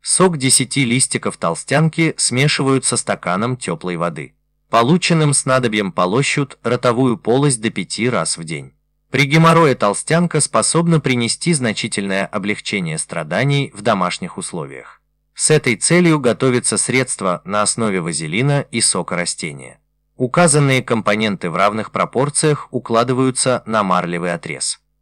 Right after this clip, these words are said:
Полученный тампон аккуратно вводят внутрь организма. Для наступления скорейшего эффекта процедуру необходимо повторять дважды в сутки. Если вас замучил насморк, толстянка также придёт вам на помощь.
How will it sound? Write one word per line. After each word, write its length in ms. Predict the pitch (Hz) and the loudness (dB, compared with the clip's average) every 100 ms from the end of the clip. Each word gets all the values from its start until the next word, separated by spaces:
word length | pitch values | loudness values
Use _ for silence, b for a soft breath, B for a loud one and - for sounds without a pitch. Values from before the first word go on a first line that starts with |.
| _ | _
Полученный 580 | - 120 170 - 156 131 | 2 4 4 2 2 2
тампон 580 | 120 101 101 139 165 156 | 2 0 0 0 0 0
аккуратно 640 | - 123 127 139 165 147 127 | -2 0 2 2 2 0 0
вводят 340 | 110 110 - | 2 0 -2
внутрь 380 | 87 85 82 87 | -4 -4 -4 -6
организма. 640 | 85 101 95 73 69 - _ _ _ _ | -4 -4 -4 -6 -10 -14 _ _ _ _
Для 240 | 101 117 | -6 0
наступления 720 | 139 131 - 120 135 156 131 110 | 2 2 0 0 2 4 4 2
скорейшего 680 | - 107 104 95 98 85 | 0 0 0 0 -2 -4
эффекта 520 | 78 - 147 - 160 147 _ _ | -4 -4 -2 0 -2 -2 _ _
процедуру 580 | - 139 - 127 151 175 | -2 0 2 2 4 4
необходимо 680 | 147 120 - 101 87 123 143 | 4 2 0 -4 -2 0 0
повторять 580 | 123 - 101 92 101 95 | -2 -4 -2 0 -2 -2
дважды 400 | 87 82 85 87 | -2 -2 -2 -6
в 60 | |
сутки. 460 | - 82 - - - _ _ _ - | -6 -8 -12 -20 -20 _ _ _ -8
Если 440 | 110 160 - 135 | 2 2 4 4
вас 220 | 127 143 | 4 4
замучил 540 | 123 135 139 135 107 95 | 4 4 2 0 -2 -2
насморк, 640 | 87 85 80 73 - _ _ - | -2 -4 -6 -10 -12 _ _ -2
толстянка 640 | 117 107 - 139 156 139 | 0 0 0 2 2 0
также 420 | - 120 135 139 | 0 0 0 0
придёт 420 | 151 123 90 87 - | 0 0 0 -2 -2
вам 180 | 85 | -2
на 120 | 87 82 | -2 -4
помощь. 500 | 76 69 65 - | -6 -10 -10 -10